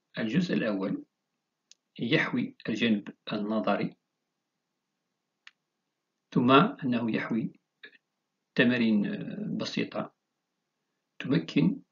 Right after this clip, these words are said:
التلميذ من فهم كيفية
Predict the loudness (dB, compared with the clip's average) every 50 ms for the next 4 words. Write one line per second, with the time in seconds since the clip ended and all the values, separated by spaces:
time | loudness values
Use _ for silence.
0 | _ -14 -14 -8 -4 -4 -2 0 2 2 2 0 -2 -4 -6 -10 -8 -6 -4 -2
1 | 2 2 2 2 0 -6 _ _ _ _ _ _ _ _ _ _ _ _ _ _
2 | _ _ _ _ _ _ _ _ _ _ _ _ _ _ _ _ _ _ _ -6
3 | -4 -2 2 2 2